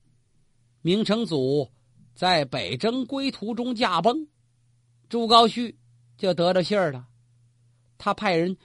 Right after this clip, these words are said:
窥测风向，蠢蠢欲动啊。但是因为人家这一路护送的很及时，消息封锁的很到位，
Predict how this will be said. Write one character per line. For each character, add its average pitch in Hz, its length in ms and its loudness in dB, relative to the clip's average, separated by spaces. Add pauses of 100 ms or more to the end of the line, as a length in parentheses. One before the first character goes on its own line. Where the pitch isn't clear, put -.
(200)
窥 359 280 0
测 247 200 0
风 311 280 0
向， 185 400 0 (440)
蠢 160 400 -6
蠢 - 260 -16
欲 143 220 -8
动 143 260 -8
啊。 - 100 -20 (600)
但 247 260 -6
是 220 240 -10 (420)
因 262 140 2
为 277 120 4
人 240 120 -2
家 262 80 0
这 254 140 -6
一 220 160 -4
路 254 240 -6 (480)
护 233 320 -6
送 220 300 -4
的 156 240 -2
很 110 240 -14
及 208 280 2
时， 147 380 -4 (300)
消 269 280 -2
息 190 200 -4
封 254 200 -6
锁 - 140 -4
的 - 80 -8
很 113 240 -8
到 226 240 2
位， 202 340 2